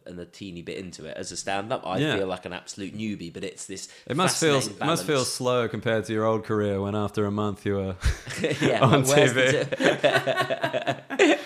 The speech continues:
Speaker 2: <laughs> Gotta get that B M X
Speaker 1: Where's my
Speaker 2: back
Speaker 1: Netflix
Speaker 2: out.
Speaker 1: special?
Speaker 2: My lucky B M X.
Speaker 1: Uh, <laughs> um, it's this fascinating balance between you've got to be absolutely self-assured to get on that stage,
Speaker 2: Yeah.
Speaker 1: but absolutely humble enough to be able to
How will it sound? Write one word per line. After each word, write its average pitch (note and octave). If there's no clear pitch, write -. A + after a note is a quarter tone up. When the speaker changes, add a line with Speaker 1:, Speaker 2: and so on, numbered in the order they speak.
Speaker 2:
<laughs> -
Gotta C3+
get A#2
that A2
B B2
M A#2+
X E3+
Speaker 1:
Where's -
my G#3
Speaker 2:
back -
Speaker 1:
Netflix A#2+
Speaker 2:
out. -
Speaker 1:
special? G#3
Speaker 2:
My A#2
lucky D3+
B C3+
M B2+
X. D3+
Speaker 1:
Uh, A2+
<laughs> -
um, A2
it's -
this A#2
fascinating B2
balance G#2+
between G#2
you've G2+
got G2+
to E2+
be -
absolutely A#2
self-assured F#2
to G2
get E2+
on E2+
that F2
stage, F2
Speaker 2:
Yeah. A2+
Speaker 1:
but -
absolutely A2+
humble A#2
enough F#2+
to G2
be G2+
able F#2+
to G2